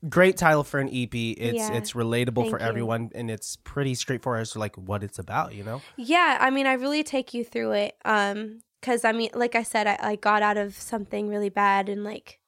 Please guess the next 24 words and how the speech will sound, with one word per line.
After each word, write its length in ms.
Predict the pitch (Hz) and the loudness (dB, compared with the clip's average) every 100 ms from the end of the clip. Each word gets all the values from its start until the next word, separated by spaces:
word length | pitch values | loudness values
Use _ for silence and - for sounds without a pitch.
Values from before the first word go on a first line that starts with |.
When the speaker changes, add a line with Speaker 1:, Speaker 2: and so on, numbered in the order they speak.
| _ _ _ _ _ | _ _ _ _ _
Speaker 2:
had 280 | 220 - 214 | -2 2 2
to 120 | - | 4
ask 220 | 214 214 220 | 2 2 0
myself 340 | 214 208 208 | 0 -2 0
tho-, 120 | 208 - - - | -4 -6 -14 -4
those 180 | 214 - | -2 -2
questions, 600 | - 196 - 208 208 202 | -2 -2 -2 -6 -4 -6
and, 100 | 196 | -6
like, 180 | 196 - | -6 0
I 120 | 262 | 0
dated 420 | 226 233 226 214 | 2 2 2 -2
and 160 | 214 202 | -4 -2
stuff, 300 | 202 202 208 | -2 -2 -2
and 100 | 202 | -2
that 140 | 196 | -2
helped 260 | 208 202 - | -2 -4 -4
me 140 | 220 | -6
figure 300 | 208 196 220 | -4 -6 -2
out, 200 | 208 190 | -2 -2
like, 360 | - - - - _ _ _ _ _ _ _ _ _ _ _ | -6 -10 -14 -20 _ _ _ _ _ _ _ _ _ _ _
well, 240 | 262 269 220 | 4 4 4
okay, 260 | 220 196 - | 0 -6 -8
hold 120 | 196 | -12
on, 100 | 196 | -12